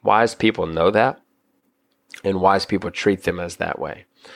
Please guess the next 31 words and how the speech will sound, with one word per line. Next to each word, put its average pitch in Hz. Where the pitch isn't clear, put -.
Okay? 92
Uh, 98
and 104
then 101
the 95
third 113
thing 87
is, 87
uh, 90
it's -
not 87
necessarily 98
wise 98
that 80
we 95
just 95
surround 90
ourselves 90
all 92
the 95
time 98
with 90
a 82
lot 78
of 113
people, 135
and 92
we 101
have 92
many 104
companions, 131